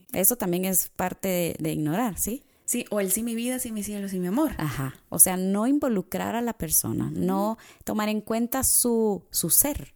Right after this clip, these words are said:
Speaker 2: Ujú.
Speaker 1: en sí. Eso es ignorar.
Speaker 2: Así es, y recuérdense que los seres humanos construimos desde los tangibles o intangibles. Es decir, ¿cómo les fue en, en la reunión hoy?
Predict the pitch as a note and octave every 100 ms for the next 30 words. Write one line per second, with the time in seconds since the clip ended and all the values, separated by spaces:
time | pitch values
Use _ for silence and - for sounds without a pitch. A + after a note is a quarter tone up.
0 | - G#3 - A#3+ - E4+ E4 D4 - -
1 | G#3 G#3+ A3+ A3 A3 A3 G3+ G#3 C#4+ C4+
2 | - _ - G#3+ G3+ G3 G#3+ B3 A3+ G3
3 | G3+ A#3 C4 G#3+ G3 A#3 A3 F#3+ A3+ C4+
4 | - - - - - - A#3+ A3 G3+ F3+
5 | G3+ A#3+ C4 G3+ F#3+ F#3+ F#3+ F#3 - E3
6 | F3 B3 C4 G#3 G#3 G3+ F3+ E3+ F3 D4
7 | G#3 - - - - - - G#3 A3 B3
8 | A3+ - _ _ - A#3+ B3+ B3+ - A#3
9 | A#3 B3 A3+ G#3 G3 F3+ E3+ G3 A3+ D4
10 | A3+